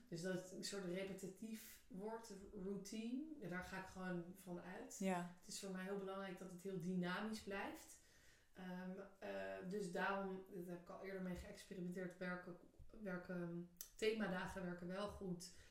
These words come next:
Speaker 1: Maar als ik ga zeggen, ehm, coachklanten mogen alleen maar dan inplannen, of, eh, dan wordt het alweer te narrow voor mij, zeg maar,
Speaker 2: Ja.
Speaker 1: te beperkend.
Speaker 2: Ja.
Speaker 1: Dus zo heb ik hem al wel, ehm, wel helder.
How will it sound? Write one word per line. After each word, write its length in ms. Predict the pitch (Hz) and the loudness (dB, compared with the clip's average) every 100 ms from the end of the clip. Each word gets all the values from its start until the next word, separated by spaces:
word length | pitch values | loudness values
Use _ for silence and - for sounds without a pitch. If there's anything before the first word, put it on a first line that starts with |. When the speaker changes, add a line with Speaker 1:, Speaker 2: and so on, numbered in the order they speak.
| - | -6
Speaker 1:
Maar 160 | 202 196 | -2 0
als 180 | 196 196 | 2 0
ik 120 | 190 | -2
ga 160 | - | -2
zeggen, 640 | 170 185 190 196 190 - - | 0 0 0 -2 -4 -6 -4
ehm, 460 | 202 190 190 185 180 | -2 0 0 -2 0
coachklanten 640 | 202 202 - 190 180 185 | 0 0 0 0 0 2
mogen 320 | 180 180 - 185 | 2 0 -2 -2
alleen 240 | 190 190 | -2 0
maar 180 | 185 165 | 0 -2
dan 280 | 185 196 208 | -2 -2 -2
inplannen, 580 | 208 180 196 180 180 208 | -2 -2 0 0 0 -2
of, 300 | 185 196 196 | -4 -4 -2
eh, 60 | 208 - - - | -2 -4 -8 -10
dan 200 | - 208 | 2 4
wordt 160 | 202 214 | 6 4
het 80 | 226 - - - - | 2 -4 -14 -18 -6
alweer 360 | 208 202 196 190 | -2 0 0 -2
te 400 | - 214 202 190 190 - | 4 6 8 4 0 0
narrow 560 | 185 185 180 175 - - | 6 8 8 8 4 0
voor 100 | 175 | -2
mij, 220 | 175 175 | -2 -2
zeg 80 | 170 | 0
maar, 80 | 254 247 | 4 4
Speaker 2:
Ja. 40 | |
Speaker 1:
te 120 | 190 190 | 4 2
beperkend. 760 | 175 175 175 - - 202 - | 2 0 -2 -2 -4 -4 -4
Speaker 2:
Ja. 260 | - 226 180 | 2 2 2
Speaker 1:
Dus 160 | 175 185 | 2 4
zo 480 | 202 196 202 202 - - - - - - - | 8 8 8 4 -2 -8 -10 -8 -8 -6 -6
heb 200 | 180 196 | -2 0
ik 60 | 202 | -2
hem 120 | 196 | -4
al 200 | 190 185 | -2 0
wel, 360 | 185 185 185 185 | 0 0 -2 -2
ehm, 260 | 185 185 185 185 - | -2 -2 -4 -6 -6
wel 260 | 190 185 | -4 -2
helder. 540 | 175 185 196 208 247 | -2 -4 -4 -4 -6